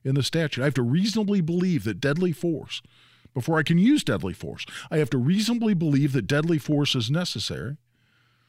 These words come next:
to prevent serious bodily injury to me or another person or the commission of a forcible felony.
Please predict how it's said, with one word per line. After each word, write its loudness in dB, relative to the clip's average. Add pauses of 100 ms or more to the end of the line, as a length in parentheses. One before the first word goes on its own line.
(520)
to 0
prevent 0
serious 2
bodily 2
injury 0
to 0
me 0 (360)
or 2
another 0
person -4
or 0
the -2
commission 2
of 0
a 0
forcible -2
felony. -2